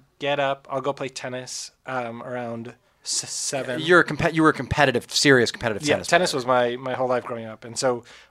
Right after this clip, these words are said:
Speaker 1: I'll play around seven or eight, come back, I'll write from nine to one, then I'll go to CrossFit, and I train with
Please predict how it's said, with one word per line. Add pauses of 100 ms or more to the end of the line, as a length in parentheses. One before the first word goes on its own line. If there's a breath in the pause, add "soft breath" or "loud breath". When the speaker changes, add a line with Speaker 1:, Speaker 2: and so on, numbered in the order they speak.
Speaker 1:
I'll
play
around
seven
or
eight,
come
back, (320 soft breath)
I'll
write
from (240)
nine
to
one,
then
I'll
go
to (100)
CrossFit, (140)
and (120)
I
train
with